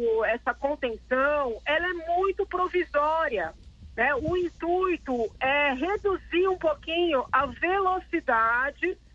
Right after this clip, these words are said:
de contaminação e de desenvolvimento de quadros graves para que o nosso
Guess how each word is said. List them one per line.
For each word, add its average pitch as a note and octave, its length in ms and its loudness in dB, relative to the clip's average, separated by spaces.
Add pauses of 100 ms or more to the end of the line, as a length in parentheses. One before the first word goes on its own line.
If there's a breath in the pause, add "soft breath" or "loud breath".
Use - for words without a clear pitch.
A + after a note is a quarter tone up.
(240)
de D#4 120 -10
contaminação D#4 1400 0 (260 soft breath)
e D4+ 120 0
de F4+ 100 -2
desenvolvimento F#4 840 -2
de F4 100 -2
quadros C#4+ 500 0
graves B3+ 680 0 (120)
para F#4+ 260 2
que F#4 120 -8
o F#4 80 -2
nosso G4+ 400 -2